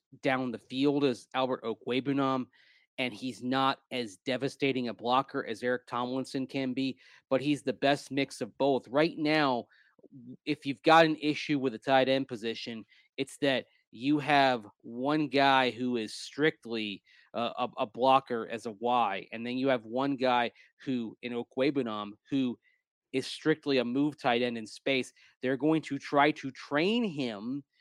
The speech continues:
to where maybe he can go alongside Tomlinson and maybe he can improve a, a, a little bit as a blocker. But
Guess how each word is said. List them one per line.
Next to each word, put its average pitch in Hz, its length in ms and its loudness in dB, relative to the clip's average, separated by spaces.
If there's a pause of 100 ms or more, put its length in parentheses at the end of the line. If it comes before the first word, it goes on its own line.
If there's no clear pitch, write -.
(240)
to 156 80 -6
where 139 500 2
maybe 135 300 -2
he 139 100 0
can 131 200 -4
go 127 240 4
alongside 120 840 0
Tomlinson 104 840 -10 (480)
and 135 260 0
maybe 143 260 0
he 135 80 2
can 131 160 -6
improve 139 440 -4
a, 127 180 -4 (100)
a, 120 140 -12
a 120 80 -12
little 156 380 0
bit 127 240 0
as 113 160 -6
a 117 40 -10
blocker. 131 440 0
But 117 180 -6